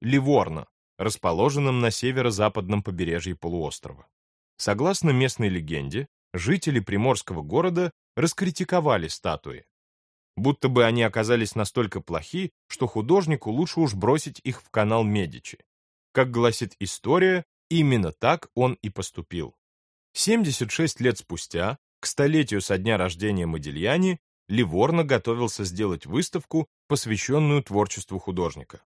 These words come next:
Город надеялся, она привлечет туристов и простимулирует местную экономику. Но когда все пошло не по плану, было мало посетителей и события плохо освещали в прессе, городской совет поручил обыскать каналы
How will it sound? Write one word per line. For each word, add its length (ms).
Город 400
надеялся, 720
она 240
привлечет 580
туристов 560
и 80
простимулирует 960
местную 500
экономику. 640
Но 120
когда 360
все 240
пошло 320
не 120
по 140
плану, 480
было 240
мало 240
посетителей 800
и 120
события 520
плохо 340
освещали 500
в 100
прессе, 500
городской 480
совет 480
поручил 500
обыскать 560
каналы 540